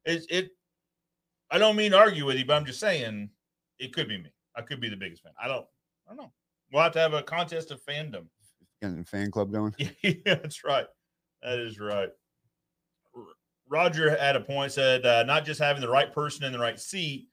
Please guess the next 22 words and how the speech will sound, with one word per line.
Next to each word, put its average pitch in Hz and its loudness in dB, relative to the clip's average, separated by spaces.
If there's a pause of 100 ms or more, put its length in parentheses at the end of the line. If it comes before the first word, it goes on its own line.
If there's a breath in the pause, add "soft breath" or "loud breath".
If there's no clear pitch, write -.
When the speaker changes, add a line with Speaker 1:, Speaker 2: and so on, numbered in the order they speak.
(280)
Speaker 1:
it's - -16
having 131 2
the 120 -2
right 156 4
person 151 -2
in 127 -8
the 123 -2
right 131 2
seat 139 -8
on 117 -8
the 113 -6
right 107 -2 (400)
bus." - 0 (400)
Speaker 2:
True. 104 0 (360)
Speaker 1:
Not 98 -16
mine. 147 -14 (1000)
Good. 120 0 (240)
So 165 -2
that's 196 8
a 185 -6
good 120 -6
point. 92 -14